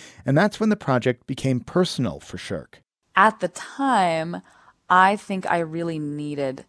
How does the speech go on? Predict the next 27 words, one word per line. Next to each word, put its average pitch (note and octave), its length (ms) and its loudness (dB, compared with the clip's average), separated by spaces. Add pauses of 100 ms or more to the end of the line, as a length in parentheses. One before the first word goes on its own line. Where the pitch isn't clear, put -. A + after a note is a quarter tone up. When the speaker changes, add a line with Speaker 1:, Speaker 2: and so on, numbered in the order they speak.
(220)
Speaker 2:
to - 80 -16
have D3 300 -6
an C#3 80 -6
encounter C#3 580 -8
like - 240 -8
that - 300 -4 (240)
with D#3 240 -10
a D3 40 -10
spiritual C#3 600 -10
thinker - 400 -14
like - 240 -8
that, - 260 -6
because - 380 -12 (160)
I G3 240 6
had A3 260 -4
been C#3 420 -6 (380)
moving E3 460 -2
through D3 160 -6
a C#3+ 80 -2
bunch C#3+ 240 -4
of C#3 120 -12
different C#3+ 300 -10
Protestant - 580 -2 (300)
traditions C3+ 840 -6
over D3 640 -6
the D3 140 -2
last C3+ 420 2